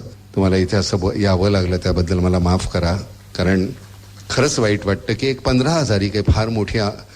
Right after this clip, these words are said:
रक्कम आहे अशातला भाग नाही, पण त्याच्यासाठी तुम्हाला यावं लागलं. पण पुढचे, ह्यापुढे तुम्हाला यावं नाही लागणार. ही जी लेकरं आहेत, ते खूप, खूप काहीतरी करणार आहेत. मला, मी आणि माझा भाऊ दिसतोय तिथं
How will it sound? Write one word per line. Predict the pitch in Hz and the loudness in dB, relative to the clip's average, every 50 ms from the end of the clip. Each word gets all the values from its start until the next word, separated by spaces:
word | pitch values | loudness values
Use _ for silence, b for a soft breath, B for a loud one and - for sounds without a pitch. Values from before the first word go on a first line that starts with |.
| B B B - | B B B -2
रक्कम | 107 110 107 107 - - 110 104 | 0 0 0 -2 -2 -2 0 0
आहे | 107 101 | 0 0
अशातला | 95 95 - 98 - 95 95 | 0 -2 -2 -4 -2 -2 -2
भाग | 90 87 92 90 82 | 0 0 0 0 0
नाही, | 90 92 | -2 0
पण | - 98 95 | 0 0 0
त्याच्यासाठी | - 127 123 123 139 120 - 110 92 - 101 | 0 0 0 0 -2 -2 0 -2 -2 -2 -4
तुम्हाला | 92 - 92 90 90 90 87 | -4 -2 -4 -2 -2 0 0
यावं | 85 85 80 80 82 | 0 0 2 2 2
लागलं. | 80 80 80 76 73 73 76 76 - - - - - - - | 2 2 2 0 -2 -4 -4 -6 -8 -12 -18 -20 -20 -6 -2
पण | - 110 | 0 2
पुढचे, | 101 - 113 104 113 - 139 | 2 2 2 0 0 0 0
ह्यापुढे | 117 107 110 - 117 120 127 | 2 2 2 2 0 0 0
तुम्हाला | 123 139 127 127 127 127 | 0 0 0 0 0 0
यावं | 117 104 98 101 110 120 127 | 0 0 2 2 2 2 0
नाही | 131 123 110 | 0 0 -2
लागणार. | 92 85 82 82 80 80 80 - - - | -2 -2 -4 -4 -6 -6 -8 -12 -6 -2
ही | 98 98 | -2 0
जी | 90 104 98 | 2 2 2
लेकरं | 101 101 95 - 104 107 | 2 0 0 -2 -2 0
आहेत, | 107 101 - 90 85 | 0 0 0 -2 -2
ते | - - 92 - | -2 -4 -4 0
खूप, | - 123 123 120 120 - | 2 2 2 2 -2 -4
खूप | - - 143 147 - | -2 -2 0 0 0
काहीतरी | - 117 107 95 104 101 101 | 0 0 0 0 0 0 -2
करणार | 95 - 101 95 92 90 87 | -2 -2 -2 0 0 0 -2
आहेत. | 82 85 82 - - B B B - - | -2 -2 -4 -6 -8 B B B -6 -2
मला, | 98 95 95 107 | 0 2 2 2
मी | 113 110 110 117 123 143 - - - - - - - - - - | 2 2 2 2 2 2 0 -4 -10 -14 -20 -20 -20 -12 -6 -2
आणि | 113 113 | 0 0
माझा | 113 110 104 113 110 | 0 2 2 0 0
भाऊ | 95 95 101 107 113 | 0 0 0 2 2
दिसतोय | 113 110 101 - - - 101 87 | 0 0 -2 -2 -2 -2 -4 -4
तिथं | - 90 82 - 90 82 | -4 -6 -8 -8 -8 -8